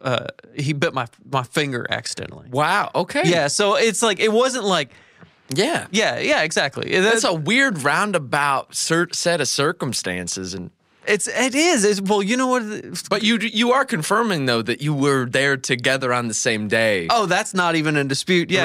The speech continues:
Speaker 1: he
Speaker 2: Right.
Speaker 1: was at my house.
Speaker 2: So you di-, I mean, means is what that would,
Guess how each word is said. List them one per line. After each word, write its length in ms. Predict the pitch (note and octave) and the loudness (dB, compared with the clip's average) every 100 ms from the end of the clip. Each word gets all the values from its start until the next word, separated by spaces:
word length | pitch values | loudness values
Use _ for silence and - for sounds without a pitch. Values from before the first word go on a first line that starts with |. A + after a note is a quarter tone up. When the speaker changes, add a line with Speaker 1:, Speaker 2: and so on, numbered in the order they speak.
| C#3 | 2
Speaker 1:
he 60 | |
Speaker 2:
Right. 80 | - | 0
Speaker 1:
was 120 | G#3+ F#3 | 0 0
at 120 | F3 | 0
my 120 | F#3 | 0
house. 320 | E3+ D#3 D3 | 0 0 0
Speaker 2:
So 120 | - E3+ | 0 2
you 200 | D3+ D3 | 2 2
di-, 320 | C#3+ - C3 | -2 0 2
I 60 | |
mean, 260 | B2+ B2 A2+ | 2 0 2
means 440 | D#3 F3+ A#2 F2 | 2 2 0 -2
is 140 | G2+ G#2 | -8 -2
what 280 | A#2+ G#2 - | 0 -2 0
that 280 | G#2 E2+ - | 0 0 -2
would, 180 | G2 | -8